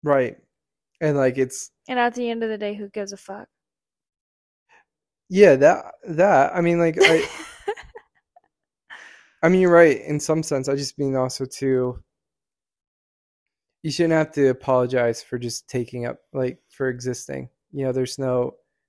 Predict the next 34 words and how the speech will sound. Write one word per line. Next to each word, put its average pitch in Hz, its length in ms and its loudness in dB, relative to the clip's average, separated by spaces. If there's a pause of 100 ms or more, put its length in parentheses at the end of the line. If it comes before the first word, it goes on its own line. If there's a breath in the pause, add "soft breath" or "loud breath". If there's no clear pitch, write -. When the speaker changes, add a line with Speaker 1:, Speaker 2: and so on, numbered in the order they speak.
(100)
Speaker 1:
there's 131 160 -8
no 131 140 -4
need 123 160 -6
to 135 60 -4
apologize 131 560 -8
for - 120 -12
anything, 123 380 -10 (240)
uh, 131 140 -4 (140)
anything 131 360 -8
about 123 240 -10
those 131 180 -10
things. 135 400 -14 (440)
You 135 100 -6
know, 127 120 -2
the 123 60 -6
thought 123 400 -2
that, 135 280 -2
like, 131 340 -4 (380)
I 135 40 -4
think 139 300 -4 (200)
somehow 143 680 0 (160)
in 139 120 -8
childhood 131 440 -2
we're, 123 280 -4 (300)
we're 127 240 -4
overcorrected 127 960 -4 (120)
to 120 460 -8
say, 123 500 -4 (240)
you 135 160 -12
know, 131 180 -18 (840)
"Please, 131 380 -4
thank 123 280 -8
you, 117 140 -6
sorry." 113 500 -8